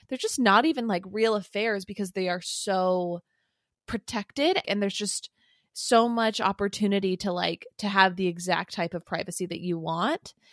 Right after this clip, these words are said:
And so I just, that's why the bravery thing is just like, okay,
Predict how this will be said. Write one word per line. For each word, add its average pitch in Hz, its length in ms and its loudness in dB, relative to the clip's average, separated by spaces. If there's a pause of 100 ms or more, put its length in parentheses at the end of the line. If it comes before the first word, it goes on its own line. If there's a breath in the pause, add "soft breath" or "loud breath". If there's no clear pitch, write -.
(200 loud breath)
And 254 100 0
so 285 80 6
I 254 80 8
just, 247 200 0
that's 220 180 0
why 202 160 4
the 208 100 -2
bravery 170 480 0
thing - 240 -8
is 180 80 -10
just - 180 -10
like, - 220 -6
okay, - 600 -4